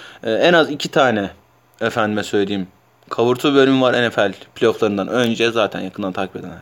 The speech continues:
biliyor, cumartesi başlıyor playofflar. Ee, Özgün Akkol, sakıncalı mevzular yok mu dedim bu hafta?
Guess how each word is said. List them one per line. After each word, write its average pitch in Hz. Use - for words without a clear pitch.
biliyor, 113
cumartesi 107
başlıyor 113
playofflar. 123
Ee, 120
Özgün 139
Akkol, 202
sakıncalı 175
mevzular 190
yok 160
mu 226
dedim 160
bu 143
hafta? 139